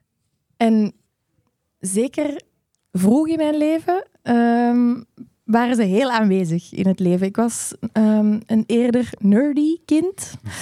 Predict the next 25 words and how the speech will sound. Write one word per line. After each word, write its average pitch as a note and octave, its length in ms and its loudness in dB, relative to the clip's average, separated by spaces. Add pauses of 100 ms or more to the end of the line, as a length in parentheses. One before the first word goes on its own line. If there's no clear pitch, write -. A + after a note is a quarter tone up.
(360)
En, A#3+ 300 4
ehm, G#3+ 560 2 (220)
ik G#3+ 200 -2
las - 560 -4 (520)
heel G#3+ 540 2
graag G#3+ 540 -2
en G3 220 2
heel G3+ 300 2
veel G3 440 0
en F#3+ 380 0 (200)
altijd F#3+ 840 -2
en F#3+ 320 2
overal. F#3 560 -2 (540)
Ehm, F#3+ 720 4 (260)
en G3+ 300 2 (140)
ja, G#3 280 2
voordat G#3+ 240 0
ik G3+ 60 -6
zelf A#3 180 0
kon A#3+ 160 0
lezen, A#3+ 400 0
begon G3+ 200 2
het G3+ 120 0
al F#3+ 120 0
met F#3+ 240 2